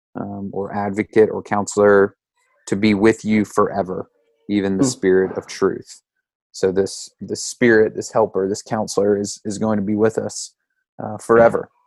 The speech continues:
Speaker 1: And, um, yeah, we'll, we'll kind of, it's almost like the intensity level will be, will
Speaker 2: Hmm.
Speaker 1: be different. Um,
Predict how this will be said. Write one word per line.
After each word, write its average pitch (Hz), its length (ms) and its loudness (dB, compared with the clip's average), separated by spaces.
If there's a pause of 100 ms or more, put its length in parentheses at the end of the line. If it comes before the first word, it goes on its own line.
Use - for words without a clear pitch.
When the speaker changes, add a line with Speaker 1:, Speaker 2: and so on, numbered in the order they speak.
(440)
Speaker 1:
And, 104 500 -6
um, 104 500 -12 (1800)
yeah, 110 320 4
we'll, 104 260 0
we'll 110 520 6 (680)
kind 165 200 2
of, 143 160 -2 (340)
it's 117 380 0
almost 165 260 2
like 117 140 4
the 110 120 0
intensity 104 680 -2
level 98 400 0
will 101 240 -4
be, 98 480 -8 (260)
will 107 180 4
Speaker 2:
Hmm. 92 60 0
Speaker 1:
be 101 100 -2
different. 95 600 -6 (140)
Um, 104 640 -12